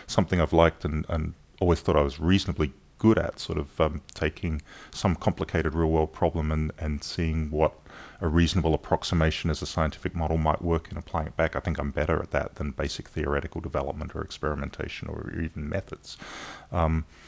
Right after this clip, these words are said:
so e-, every time there's been an opportunity to talk to a company, and, and Southern California and California in general has, what is it, forty percent of the world's startup capital or, or, or something like that. There,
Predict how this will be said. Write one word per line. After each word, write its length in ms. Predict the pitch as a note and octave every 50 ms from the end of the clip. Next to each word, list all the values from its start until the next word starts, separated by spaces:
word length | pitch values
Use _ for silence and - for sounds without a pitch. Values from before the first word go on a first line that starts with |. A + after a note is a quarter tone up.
| - - - - - - -
so 520 | - - - - G2 F2 F2 E2+ E2 - - - - - -
e-, 100 | G#2 G2+ G2+
every 180 | A2+ A2 G#2 G#2
time 220 | - - A2+ G2
there's 140 | F#2 F2 -
been 160 | - G2 F2
an 80 | F2 F2
opportunity 560 | F2+ - - - - E3+ F3 F#3 C3+ F2+ F2
to 100 | - - -
talk 200 | - F#2+ - -
to 120 | - F2
a 60 | D#2
company, 540 | - - F2 D#2 - - - F2 G2+ A2 G2+
and, 320 | E2+ D#2+ D#2+ D#2+ D#2 D2 D2+ - -
and 240 | F2+ D#2+ D2+ C#2+ -
Southern 440 | - - D#2 D2 F2 D#2 D#2 D2+ D2 -
California 680 | - - E2 D2+ D2+ D2+ - - - D#2+ D#2 D#2 F2+ F#2
and 120 | E2+ D#2
California 600 | - - F2 D#2+ E2 - - - G2+ G2+ F#2+ F2 F2+
in 200 | F#2 F2 F#2+ G#2+
general 420 | - - G2+ F2+ F#2+ F#2 F2 E2
has, 420 | D2+ E2+ E2 D#2 D2 - - - -
what 200 | - - D2 D2
is 140 | D2+ - -
it, 140 | - - -
forty 300 | - - - - - D#2+
percent 280 | - - - E2+ E2+
of 60 | E2
the 80 | D#2+ D#2+
world's 240 | D#2+ D#2+ E2 - -
startup 360 | - - - F2 - - -
capital 440 | - - - - - - E2 E2+ F2
or, 180 | E2+ E2 E2 -
or, 220 | F2+ E2+ E2 D2+ D2
or 140 | - F#2 E2+
something 440 | - - F2+ E2+ - F#2 E2+ E2 D#2
like 240 | D#2+ D#2+ D#2+ - -
that. 280 | - - - - - -
There, 220 | E2+ D#2+ D#2+ -